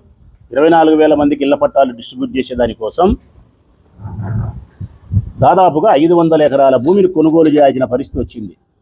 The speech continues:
దాదాపుగా ఐదు వందల ఎకరాల భూమిని, ఆ ఐదు వందల ఎకరాల భూమిని ఊరికి మూడు వైపులా కొనుగోలు చేసింది రాష్ట్ర ప్రభుత్వం.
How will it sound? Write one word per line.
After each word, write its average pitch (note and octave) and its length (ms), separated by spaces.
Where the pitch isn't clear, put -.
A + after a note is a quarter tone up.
దాదాపుగా D3 480
ఐదు C#3+ 200
వందల C#3 280
ఎకరాల C3 340
భూమిని, A2+ 360
ఆ C3 100
ఐదు F3+ 200
వందల G3+ 260
ఎకరాల F3+ 340
భూమిని E3 560
ఊరికి F3+ 340
మూడు D#3 260
వైపులా E3 340
కొనుగోలు C#3+ 400
చేసింది C3 600
రాష్ట్ర C3+ 220
ప్రభుత్వం. A2+ 460